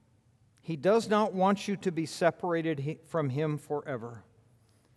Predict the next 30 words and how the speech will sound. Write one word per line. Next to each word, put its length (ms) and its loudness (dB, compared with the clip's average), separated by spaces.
And 160 -6
thus 280 4
the 100 -8
Father 680 6
and 160 -4
the 60 -6
Son 520 2
send 360 4
the 60 6
Holy 300 6
Spirit 600 2
to 80 -4
work 400 2
repentance 880 -2
and 180 -6
faith 380 -2
in 120 -4
you 320 -2
and 120 -4
to 100 -18
preserve 580 6
you 260 6
in 100 8
this 200 6
saving 400 6
faith 400 0
until 320 -2
your 200 2
life's 380 2
end. 320 -10